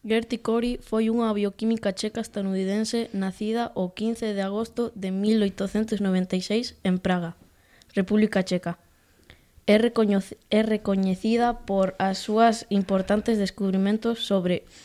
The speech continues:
o, o co-, o cuerpo humano procesa os carbohidratos. En mil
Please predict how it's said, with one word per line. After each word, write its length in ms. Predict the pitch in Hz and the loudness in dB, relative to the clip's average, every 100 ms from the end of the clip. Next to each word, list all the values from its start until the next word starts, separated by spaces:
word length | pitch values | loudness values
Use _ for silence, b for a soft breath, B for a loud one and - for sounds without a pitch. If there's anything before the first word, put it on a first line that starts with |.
| - | -2
o, 160 | 185 - _ _ - - | -2 -6 _ _ -10 -4
o 160 | 196 | -2
co-, 400 | - 220 233 220 | 2 2 2 0
o 160 | - 190 | -4 -4
cuerpo 400 | - 208 226 208 | 2 2 2 -2
humano 480 | 196 208 233 247 254 B B B B | -2 0 2 2 -2 B B B B
procesa 560 | - 196 214 220 247 226 | -4 -2 0 0 2 2
os 240 | 196 - - _ | 2 -2 -12 _
carbohidratos. 800 | 202 190 190 185 185 180 170 - - _ B B B B B B B _ _ | 0 2 0 0 0 -2 -10 -16 -20 _ B B B B B B B _ _
En 240 | 202 196 208 | 0 4 6
mil 400 | 226 254 262 | 6 6 4